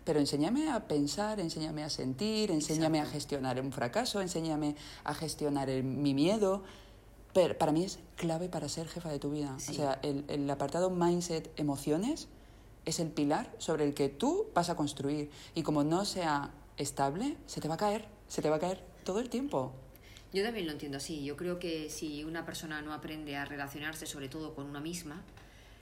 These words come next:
Speaker 2: difícilmente va a saber relacionarse luego con el entorno y con los demás. Y si tú quieres liderar y protagonizar tu vida,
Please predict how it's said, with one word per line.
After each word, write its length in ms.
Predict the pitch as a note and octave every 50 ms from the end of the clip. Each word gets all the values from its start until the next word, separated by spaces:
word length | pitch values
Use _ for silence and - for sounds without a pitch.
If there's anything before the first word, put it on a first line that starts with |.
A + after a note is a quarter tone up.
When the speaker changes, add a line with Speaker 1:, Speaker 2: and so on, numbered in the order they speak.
| - - -
Speaker 2:
difícilmente 580 | D#3+ D#3 C3+ D3+ D#3 - D3 D#3 D#3 D3+ D3+
va 80 | D#3 D#3
a 20 |
saber 200 | D#3 - D3+ D3
relacionarse 440 | D3 C#3+ C#3 C3+ C#3 C#3+ C#3+ C#3 - C#3+
luego 220 | D3 D#3 D#3+ D#3+
con 120 | D#3 C#3
el 120 | C3+ C3 C3+
entorno 360 | C3+ C3 C3+ D3 - E3 F3
y 40 | E3+
con 120 | F3+ E3
los 120 | D3 C#3 C3+
demás. 380 | B2+ C3 D#3+ E3+ D#3+ - - - - - - - - - - - - -
Y 380 | - - F3 E3 D#3+ D3+ D3+ C3
si 140 | - E3
tú 120 | C#3+ E3 D3
quieres 240 | F3 E3+ E3+ F3 F3+
liderar 400 | F3 D#3 D3+ D3 D#3 E3+ F3 E3+
y 60 | E3
protagonizar 680 | E3 D#3 D3 C#3+ C#3 C3+ C#3+ C#3+ C#3 C3 D#3+ D3+ C3+ C3+
tu 100 | - D#3+
vida, 400 | D3+ E3 F3 E3 D3+ D#3+ F#3+ G#3